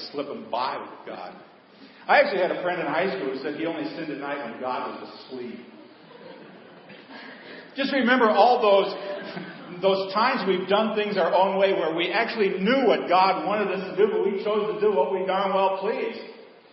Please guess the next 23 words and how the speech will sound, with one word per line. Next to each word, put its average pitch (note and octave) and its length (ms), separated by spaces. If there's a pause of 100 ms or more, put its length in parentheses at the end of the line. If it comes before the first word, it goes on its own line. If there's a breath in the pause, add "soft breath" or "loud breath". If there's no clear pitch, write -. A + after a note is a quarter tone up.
(260 loud breath)
Or G3 80
just B3 200
think C4+ 140
about A3+ 180
all G#3 180
the F3+ 240
dumb A#3+ 240 (120)
stunts G3+ 360
that E3 140
you E3+ 60
have E3 120
ever F#3 380
pulled, F#3 500
all G#3+ 260
the G3 60
ways A3+ 240
you've G#3 240
sinned, F#3+ 240
and E3+ 160
guess F#3 240
what? - 480
God's G3 420
mercies F#3+ 300